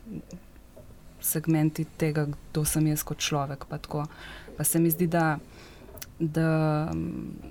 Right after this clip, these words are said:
da ni bilo tako samo zame, ampak tudi v bistvu za druge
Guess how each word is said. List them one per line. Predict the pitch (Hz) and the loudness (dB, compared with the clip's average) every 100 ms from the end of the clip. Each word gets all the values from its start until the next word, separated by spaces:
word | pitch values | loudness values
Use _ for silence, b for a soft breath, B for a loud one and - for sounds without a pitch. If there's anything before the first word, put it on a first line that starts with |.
| - | -8
da | 165 175 | 2 6
ni | 185 | 6
bilo | 185 170 | 6 4
tako | - | 2
samo | 170 170 165 | 2 4 4
zame, | 156 147 | 4 2
ampak | 143 151 160 | 0 -2 -6
tudi | - 165 - - - | -4 -6 -6 -18 -8
v | 165 | -2
bistvu | 160 160 160 | -2 -2 -2
za | 151 151 | -2 0
druge | 160 156 156 143 | 0 0 0 -2